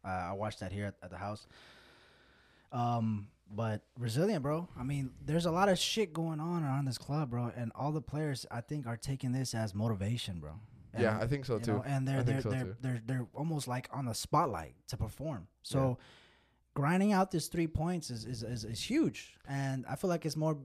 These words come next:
Speaker 1: resiliency than, than being lucky, because that pass by Jorginho was amazing to, to Kai, that first touch by Kai and that poke to, to secure the three points, and Kai's been going off, bro.
Speaker 2: Yes.
Speaker 1: Kai's been going
Speaker 2: Never
Speaker 1: off for us.
Speaker 2: question his value, his
Speaker 1: Never,
Speaker 2: price.
Speaker 1: never question his price ever again. That, that should have been old news. But he has solidified that number nine position,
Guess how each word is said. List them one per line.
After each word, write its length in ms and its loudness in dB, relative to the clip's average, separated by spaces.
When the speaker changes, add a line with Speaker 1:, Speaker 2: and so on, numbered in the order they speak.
Speaker 1:
resiliency 560 0
than, 200 0
than 160 0
being 260 0
lucky, 420 -2
because 300 -4
that 180 0
pass 280 2
by 180 2
Jorginho 500 2
was 140 0
amazing 540 4
to, 180 -2
to 140 -4
Kai, 280 2
that 200 -2
first 240 2
touch 180 -2
by 120 -2
Kai 280 -2
and 100 0
that 160 -4
poke 360 0
to, 140 -10
to 140 -14
secure 280 -4
the 60 0
three 160 -4
points, 260 0
and 100 -2
Kai's 300 8
been 160 0
going 260 2
off, 300 8
bro. 100 0
Speaker 2:
Yes. 260 0
Speaker 1:
Kai's 360 6
been 220 0
going 220 6
Speaker 2:
Never 200 12
Speaker 1:
off 60 10
for 60 2
us. 40 2
Speaker 2:
question 340 8
his 200 4
value, 340 6
his 160 2
Speaker 1:
Never, 160 10
Speaker 2:
price. 300 8
Speaker 1:
never 280 6
question 380 6
his 140 2
price 340 4
ever 280 8
again. 340 2
That, 220 0
that 180 2
should 160 6
have 80 4
been 100 6
old 220 8
news. 320 2
But 240 0
he 380 4
has 180 8
solidified 540 4
that 220 2
number 220 2
nine 200 2
position, 600 -2